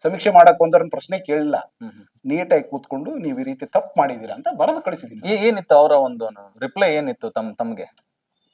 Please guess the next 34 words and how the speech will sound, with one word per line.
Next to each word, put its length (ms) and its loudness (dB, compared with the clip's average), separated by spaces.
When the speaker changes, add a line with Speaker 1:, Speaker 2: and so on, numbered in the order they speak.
Speaker 1:
ಸರ್, 100 6
ಅವ್ರ 120 10
ಒಂದು 160 2
ರಿಪ್ಲೈ 300 6
ಏನಿತ್ತು, 260 2
"ಆಯ್ತು 220 6
ಸರ್, 220 2
ನಾವು 460 2
ಮುಂದಿನ 360 -4
ಇದ್ರಲ್ಲಿ 300 -2
ನಮ್ಮ 180 0
ಮೇಲಾಧಿಕಾರಿಗಳಿಗೆ 880 4
ಹೇಳಿ 160 -8
Speaker 2:
ಎಸ್, 580 -10
ಎಸ್. 80 -12
Speaker 1:
ಮುಂದಿನ 240 -2
ನಡೆಯನ್ನ 440 2
ನಾವು 180 -12
ಮಾಡ್ತೀವಿ" 320 -2
ಅಂತ 120 -14
ಹೇಳಿ 320 -8
Speaker 2:
ಹ್ಮ್. 360 -18
Speaker 1:
ಹೊರಟು 280 0
ಹೋದ್ರು 180 -8
ಸರ್ 180 -20
ಅವರು. 320 -20
Speaker 2:
So 60 -2
ಒಟ್ಟಾರೆ 300 6
ಏನ್ 100 0
ಅನ್ಸುತ್ತೆ 360 -10
ಸಮೀಕ್ಷೆ 280 -12
ಬಗ್ಗೆ 220 -14
ತಮ್ಮ 280 -20
ಫೈನಲ್? 640 -6